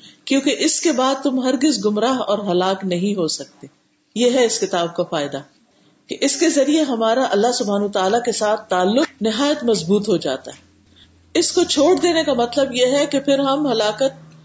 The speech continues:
اور مصیبت کی اور آفات کی وادیوں میں جا پڑے، گر گئے۔ اور اگر ہم نے اس کو تھامے رکھا، پکڑے رکھا،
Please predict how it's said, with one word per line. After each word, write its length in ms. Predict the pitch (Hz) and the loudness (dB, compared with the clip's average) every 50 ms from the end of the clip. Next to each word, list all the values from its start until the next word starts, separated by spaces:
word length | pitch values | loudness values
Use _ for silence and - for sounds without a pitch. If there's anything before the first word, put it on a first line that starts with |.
| - _ | -20 _
اور 260 | - - 220 240 240 233 233 - - - - - | -2 2 2 4 2 2 -2 -6 -12 -18 -10 -6
مصیبت 560 | 214 208 - 262 269 247 294 311 302 311 - - | -4 -2 0 0 2 2 2 0 0 -2 -4 0
کی 220 | 285 330 359 349 - _ _ _ - | 2 2 2 0 -4 _ _ _ -4
اور 140 | - 220 226 | 0 0 0
آفات 680 | - - 208 208 202 - 233 233 262 320 330 - - - | 2 2 0 0 0 0 0 2 2 0 -2 -4 -8 -4
کی 120 | 269 294 | -2 0
وادیوں 420 | 254 220 208 208 196 226 247 240 | 2 2 2 2 2 2 0 2
میں 180 | 240 247 262 294 - - - | 2 0 -2 -4 -6 -8 -6
جا 200 | - 202 190 185 | -2 0 0 0
پڑے، 260 | 165 - 160 156 156 143 - - _ _ - 185 180 | 0 0 0 0 0 -2 -4 -16 _ _ -8 0 0
گر 120 | 196 190 185 - | 2 2 2 0
گئے۔ 140 | 160 143 139 - _ - - - - _ - - | 0 -2 -2 -8 _ -20 -20 -20 -20 _ -18 -6
اور 160 | - 208 226 247 | -2 0 2 4
اگر 180 | 247 262 247 | 4 4 4
ہم 140 | 254 247 247 | 2 2 4
نے 80 | 247 240 | 4 4
اس 160 | 240 240 - | 2 2 0
کو 80 | 262 | -2
تھامے 380 | 247 - 247 214 226 247 269 262 | -4 -2 0 0 2 4 4 2
رکھا، 280 | 262 247 254 - 247 240 | 2 0 -2 -2 -4 -2
پکڑے 340 | - 202 196 - 254 311 | -2 -4 -2 0 0 2
رکھا، 360 | 302 311 302 311 - 330 349 | 2 2 0 0 0 0 0